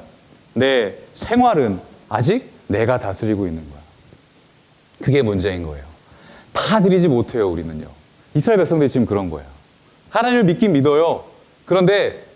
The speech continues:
그 하나님 한 분만으로 만족하지 못하는 삶을 사는 거예요. 그러다 보니까 하나님이 아닌 다른 것을 대체 에너지로 사용하여서 거기서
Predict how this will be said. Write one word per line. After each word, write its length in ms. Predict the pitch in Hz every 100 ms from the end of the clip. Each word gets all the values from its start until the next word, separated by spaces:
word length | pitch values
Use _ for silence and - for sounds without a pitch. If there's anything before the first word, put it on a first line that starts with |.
| - -
그 100 | 175
하나님 240 | 196 196
한 100 | 208
분만으로 360 | 202 190 170 139
만족하지 480 | 123 143 156 151 117
못하는 420 | 160 190 202 196
삶을 240 | 180 160
사는 260 | 143 160 156
거예요. 220 | 104 - - - _ _ _ _ _
그러다 220 | - 196 175
보니까 560 | 175 165 196 294 - - - -
하나님이 300 | 214 226 214
아닌 120 | 202 190
다른 300 | 165 208 240
것을 480 | 208 240 302 339 - - _ _ - _ - _ _
대체 360 | 143 175 190 190
에너지로 360 | 180 160 160 165
사용하여서 800 | 180 180 165 147 139 240 330 - - - _ -
거기서 300 | 180 233